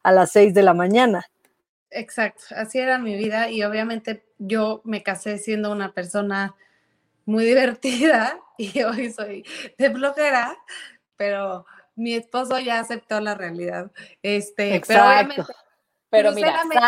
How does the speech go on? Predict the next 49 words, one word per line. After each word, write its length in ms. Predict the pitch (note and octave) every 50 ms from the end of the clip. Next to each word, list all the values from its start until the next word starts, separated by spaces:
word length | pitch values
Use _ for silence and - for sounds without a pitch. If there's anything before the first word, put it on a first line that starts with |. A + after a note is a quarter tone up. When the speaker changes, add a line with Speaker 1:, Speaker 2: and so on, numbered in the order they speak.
| B3
Speaker 3:
sana, 340 | C#4 C#4+ D4 D4 D4+ D4+ C#4+
Speaker 2:
y 40 | B3
Speaker 3:
guapa, 640 | A3+ A#3 A#3 A#3 - - _ - C#4 C4+ C#4 C4+ _ -
fresca 420 | B3+ A3+ A#3 A#3 - - C#4 C4
y 140 | - A#3+ G#3+
motivada 720 | A3 A3+ A3 A3 - A#3 A3 F#3 A3 A3 A3+ A3+ A3+ A3
Speaker 2:
y 40 | G#3+
Speaker 3:
contigo. 380 | - G#3+ F#3+ F3 A3+ F#3+ F3+ A#3+
Speaker 2:
moti-, 280 | A3+ - - G#3 - -
<laughs> 40 |
exacto, 800 | - A#3+ A3 - - A#3 B3+ - C#4 - - - A3 F#3+ F3 F3 _ - - -
y 120 | A#3 A#3 -
Speaker 1:
No, 240 | B3 C#4 D#4+ F#4 G#4+
y 40 | G4
Speaker 2:
feliz. 80 | C#4
Speaker 1:
que 80 | - C#4+
encontraste 760 | C#4 C4 C#4 C4+ C4+ C#4 - D4+ D4 D#4 E4+ D#4+ - G#4 G4+ G4
lo 200 | F#4 D4 C4+ -
que, 400 | A#3 A#3 A#3 A#3 A3+ A3+ A3+ A3
lo 200 | A3 A3 G#3+ G3+
que 120 | A3 G#3
te 120 | G3+ A3+
apasionaba. 840 | G#3+ G3+ - A3 G#3 G#3+ A#3 A3 A3 A#3 B3+ D4 D#4 D4 A3+ F#3 - _ _ _ _ -
O 140 | - B3 A#3+
sea, 160 | C#4+ C#4 C4
tu 100 | - D4
esposo 360 | C#4 - - E4+ D4 F#4 E4
te 120 | - E4 D4
dijo, 380 | D4 D4+ - E4 D4 A#3 - - _ _ _ _ _ -
"Ah, 300 | - E4 F#4 G4 G4+ G4
pues 160 | - F4 D#4 C#4
ya, 220 | F4+ F4+ F4+ F4+
muy 180 | F4+ F#4+ F#4+ E4+
bien, 240 | F4 E4+ E4+ D#4+
ya 100 | D4+ D4
lo 80 | C4+ A#3+
hiciste, 440 | B3 - - F#4 G4+ G#4 - - G#4+ G4+ G4+ G4+ G4+
bueno, 440 | F4 D4 B3 A3+ A3+ A3+ A3+ B3 C4
ya 80 | C#4 C4
Speaker 2:
Ya. 80 | A3+
Speaker 1:
regresa 380 | A3 A#3 A3+ A3+ B3 B3+ - C#4
a 40 | C4
la 100 | B3+ A#3
normalidad", 600 | A#3 A3 G#3 G#3+ A3 G#3+ A3 A3+ A3+ B3+ C#4+ D4+
y 80 | C#4
tú 120 | G3+ C4 B3+
le 100 | B3 A#3+
Speaker 2:
Ajá. 120 | A#3 A#3
Speaker 1:
dijiste, 560 | A#3 B3 A3 - C4 C4 B3+ B3+ C4 - _